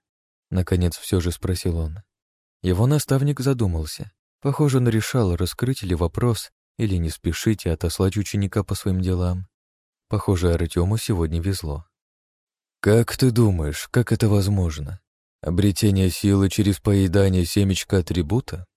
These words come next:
Хоть ты и пришел из варварской цивилизации, вы уже достаточно развились, чтобы понять. Любые естественные изменения организма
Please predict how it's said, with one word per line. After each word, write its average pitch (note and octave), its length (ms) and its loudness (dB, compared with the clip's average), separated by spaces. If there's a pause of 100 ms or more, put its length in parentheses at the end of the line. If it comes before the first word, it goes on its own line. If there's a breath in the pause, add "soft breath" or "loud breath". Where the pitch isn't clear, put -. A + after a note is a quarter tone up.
(760)
Хоть A2 340 2
ты G2+ 260 4
и F#2 40 4
пришел G#2 520 2
из F2+ 140 0
варварской F2+ 600 2
цивилизации, F2 920 0 (400)
вы F2+ 300 2
уже A2+ 260 4
достаточно A2 680 2
развились, G2+ 500 2
чтобы E2+ 320 -4
понять. F2 580 -2 (540)
Любые F#2+ 540 4
естественные G2+ 640 2
изменения F#2+ 560 2
организма F2+ 760 0